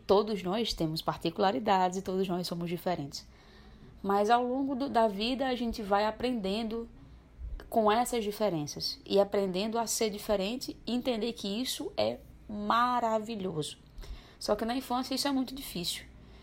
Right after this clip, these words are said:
E quando você sabe desde o início que você é diferente dos outros,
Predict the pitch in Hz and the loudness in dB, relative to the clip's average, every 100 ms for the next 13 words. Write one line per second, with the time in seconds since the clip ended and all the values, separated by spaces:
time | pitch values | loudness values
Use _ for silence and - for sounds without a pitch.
0 | - - 196 247 269 285 285 285 - 185 | -14 -6 0 2 2 0 0 2 2 0
1 | 180 175 214 320 320 311 233 190 190 - | 0 -4 2 4 4 2 0 0 0 -2
2 | - - - - - - - 180 190 185 | -4 -4 -6 -14 -12 -8 -4 -2 0 0
3 | 185 170 - 175 180 175 156 160 165 196 | -2 -4 -2 0 0 -2 -4 -2 0 0
4 | 208 160 - | 0 -4 -8